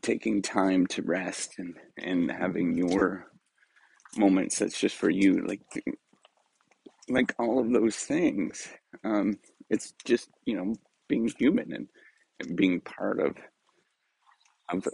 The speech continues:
of life, right? So I always say that life gets in the way often, and you have to sort of accept that life gets in the way of what you are. And, you know, everybody has a sort of, a certain amount of chaos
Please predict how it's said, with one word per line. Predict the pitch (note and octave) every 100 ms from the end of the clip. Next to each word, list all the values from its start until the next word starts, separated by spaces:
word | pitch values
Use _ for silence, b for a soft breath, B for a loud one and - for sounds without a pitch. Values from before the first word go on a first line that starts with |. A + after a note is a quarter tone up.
| -
of | G2 E2
life, | D2 A#2 G2 - -
right? | F2+ - F#2+ - -
So | -
I | E2 F#2
always | E2+ -
say | -
that | F2+ -
life | E2 F#2+ G2+ -
gets | - E2+ -
in | D#2+ F2
the | C#2+
way | C#2+ - - B B _ -
often, | F2 - - D#2+ E2+
and | F2+ G2 b b _
you | -
have | G#2+
to | A#2
sort | - A#2 G2+
of | F#2+
accept | - - G#2+ - -
that | -
life | F2 F#2 -
gets | G2+ F2 F#2
in | E2
the | E2+
way | D2+ C#2+ - - _ _ _ _ _ _ -
of | F#2+
what | F#2 F#2
you | - E2
are. | - D#2+ F#2+ - -
And, | - G2 F#2+ F#2 - _ b b b -
you | -
know, | G2+
everybody | G#2 G2+ A2 G2 G2+
has | F#2+ F#2
a | F2+
sort | - F2+
of, | D#2+ - - _ _ _ _ _ - _ - - B B B -
a | G#2+
certain | - C3 A2
amount | G2+ F#2
of | E2+
chaos | - D2 C#2+ - - -